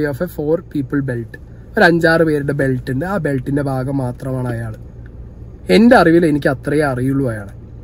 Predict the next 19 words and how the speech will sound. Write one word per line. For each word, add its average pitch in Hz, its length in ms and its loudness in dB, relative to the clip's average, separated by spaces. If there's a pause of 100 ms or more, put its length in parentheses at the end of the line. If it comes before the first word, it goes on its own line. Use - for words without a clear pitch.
(280)
അല്ലാതെ 160 280 4
അയാള് 170 380 4 (480)
ഈ 185 60 2
പറഞ്ഞ 160 380 4 (120)
ഭയ-, 147 340 2
അതിഭീകരമായിട്ടുള്ള 160 1700 2 (100)
quotation 156 420 -2
ടീമുള്ള 156 320 0
വ്യക്തിയായിട്ടൊന്നും 147 720 -2
മുതുകാടിനെ 139 540 -2
എനിക്ക് 139 340 -2
personally 165 440 0
feel 170 340 0
ആവുന്നില്ല. 170 380 4
പക്ഷെ 214 180 2
എനിക്ക് 233 160 6
പേടിയുണ്ട് 175 520 6
എന്റെ 139 140 2
മനസ്സിനകത്ത്. 127 680 -2